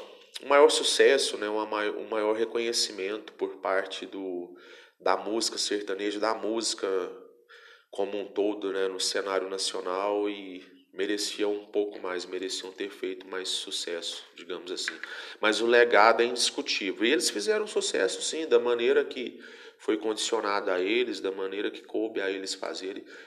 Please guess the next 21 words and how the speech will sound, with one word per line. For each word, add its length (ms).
Pra 160
mim 140
são, 440
são 340
nomes 580
grandiosos, 880
fantásticos. 840
Bom, 460
então 200
foi 260
isso. 340
Esse, 440
esse 280
foi 200
mais 240
um 80
episódio 540
do 140
nosso 480
Business 460
Nejos. 640